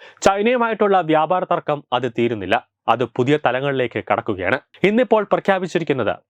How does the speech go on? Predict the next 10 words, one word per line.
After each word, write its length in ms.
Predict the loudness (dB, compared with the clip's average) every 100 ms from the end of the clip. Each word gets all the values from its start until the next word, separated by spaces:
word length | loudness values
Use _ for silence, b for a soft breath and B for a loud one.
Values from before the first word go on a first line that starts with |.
| _ 0
റഷ്യയിൽ 300 | 0 2 2
നിന്നും 320 | 2 0 -2 -2
എണ്ണ 220 | -2 0
വാങ്ങുന്നില്ല 720 | 0 0 0 0 -2 0 0 -2
എന്നുള്ള 380 | -4 0 0 0
ഉറപ്പ് 400 | 0 0 2 -2 -2 b b
ഇന്ത്യയുടെ 420 | 0 2 2 0 0
ഭാഗത്ത് 420 | 0 0 -2 -4
നിന്ന് 160 | -4 -6 -4
ഉണ്ടാവണം. 440 | -2 0 0 -4